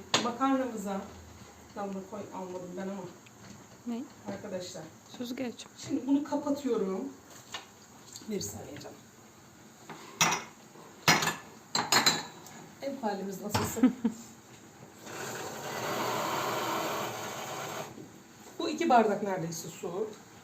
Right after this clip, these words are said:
Speaker 1: Bakın şimdi. Bunu kapatınca bu suyu ilave ediyorum. Emin olun hani vitamin falan gitmiyor kesinlikle.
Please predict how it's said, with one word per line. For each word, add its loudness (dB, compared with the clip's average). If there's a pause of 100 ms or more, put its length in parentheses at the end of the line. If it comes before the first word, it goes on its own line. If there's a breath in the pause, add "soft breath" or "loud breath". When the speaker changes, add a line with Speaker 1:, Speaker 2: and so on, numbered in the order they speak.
(340)
Speaker 1:
Bakın -2
şimdi. -6 (680)
Bunu 0
kapatınca 0 (1000)
bu 0
suyu 0
ilave 6
ediyorum. 4 (1300)
Emin 6
olun 6
hani 0 (600)
vitamin 2
falan -2
gitmiyor -4
kesinlikle. -4